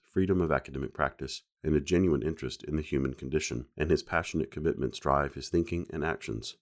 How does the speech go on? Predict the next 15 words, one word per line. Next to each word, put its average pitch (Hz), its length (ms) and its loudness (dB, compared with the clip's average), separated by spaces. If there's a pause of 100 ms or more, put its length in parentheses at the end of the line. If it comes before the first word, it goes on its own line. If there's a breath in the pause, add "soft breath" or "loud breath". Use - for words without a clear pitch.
(140)
His 78 160 4
analysis 76 640 4
of 67 80 -6
the 67 80 -8
discourse 62 560 -6
of 64 120 -8
neoliberalism 69 840 2
is 78 160 -6
informed 82 540 2
primarily 85 460 2
by 67 200 0
the 65 80 -4
critical 92 400 2
theory 64 320 -6
perspective. 69 560 -2